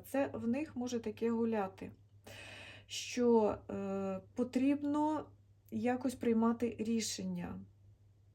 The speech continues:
щ-, стосовно їхнього імператора. На кшталт того: «Король умер, да здравствует король».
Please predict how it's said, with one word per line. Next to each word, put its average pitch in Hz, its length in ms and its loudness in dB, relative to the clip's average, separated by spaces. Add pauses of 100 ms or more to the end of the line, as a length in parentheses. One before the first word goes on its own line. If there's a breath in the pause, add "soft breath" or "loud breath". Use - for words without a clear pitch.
(520)
щ-, - 280 -8
стосовно 262 600 -2
їхнього 240 600 0
імператора. 214 920 0 (3500 loud breath)
На 226 140 6
кшталт 262 500 2
того: 226 600 6 (100)
«Король 233 540 4
умер, 269 360 0
да 214 140 2
здравствует 220 680 -2
король». 185 380 -4